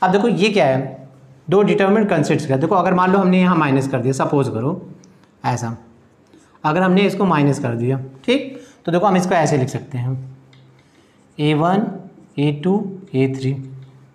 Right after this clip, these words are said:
ठीक, बी वन, बी टू,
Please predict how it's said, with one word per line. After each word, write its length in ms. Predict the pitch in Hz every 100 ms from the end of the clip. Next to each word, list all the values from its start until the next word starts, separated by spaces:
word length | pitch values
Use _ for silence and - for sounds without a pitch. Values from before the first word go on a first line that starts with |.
| -
ठीक, 340 | 202 247 - - - - _ - _ 131
बी 220 | 143 160
वन, 340 | 165 190 220 - - - - _ _ -
बी 200 | 135 160
टू, 180 | 160